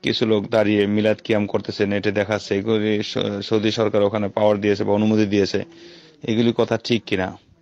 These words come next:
আলহামদুলিল্লাহ, সালাতু ওয়াসসালামু আলা রাসূলিল্লাহ, মা বাদ। সম্মানিত শফিক ভাই, আল্লাহ রাব্বুল আলামিনের কাছে লাখো শুকরিয়া যে আল্লাহ আমাকে আপনাকে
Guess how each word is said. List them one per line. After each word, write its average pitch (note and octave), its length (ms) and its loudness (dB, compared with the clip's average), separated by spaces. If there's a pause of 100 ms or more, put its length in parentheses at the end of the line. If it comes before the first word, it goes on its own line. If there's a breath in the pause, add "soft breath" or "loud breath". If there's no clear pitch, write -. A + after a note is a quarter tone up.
(560 soft breath)
আলহামদুলিল্লাহ, G#2 600 0
সালাতু A2+ 340 0
ওয়াসসালামু G2+ 380 0
আলা F#2+ 160 0
রাসূলিল্লাহ, F#2+ 440 -2
মা F2+ 80 -2
বাদ। F2+ 160 -10
সম্মানিত G#2+ 400 -4
শফিক G#2+ 300 -4
ভাই, G#2 220 -2 (920 loud breath)
আল্লাহ A#2 220 2
রাব্বুল A#2 220 2
আলামিনের A2+ 300 4
কাছে A2 180 -2
লাখো A2+ 260 -2
শুকরিয়া G#2+ 340 0
যে G2+ 80 4
আল্লাহ G#2 200 2
আমাকে G#2 260 0
আপনাকে G2+ 400 -2